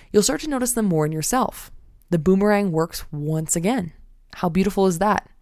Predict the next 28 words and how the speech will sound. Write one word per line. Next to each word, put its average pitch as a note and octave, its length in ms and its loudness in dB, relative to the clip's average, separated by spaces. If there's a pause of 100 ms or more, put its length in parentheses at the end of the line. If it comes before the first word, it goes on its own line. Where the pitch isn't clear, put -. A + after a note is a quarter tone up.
(520)
This A#3 300 4
is A#3 140 2
the F3 120 4
opportunity E3+ 440 4
to D3+ 60 4
really F3 640 0
start - 320 -2
turning D#3+ 300 -2
things D#3+ 240 -6
around, E3 380 2
because D#3 200 -4
then D#3+ 180 -2
you F3+ 160 2
can C#4+ 180 -4
start F#3 280 0
to, E3 380 0 (760)
you G#3+ 100 2
can B3+ 140 2
start D4 180 2
to - 80 2
almost F#3 480 4
practice F3 800 -2
that - 300 0
tactic F3 480 -2
of E3 120 -4
noticing E3+ 480 0
non-physical D#3+ 520 -2
attributes F3 800 -2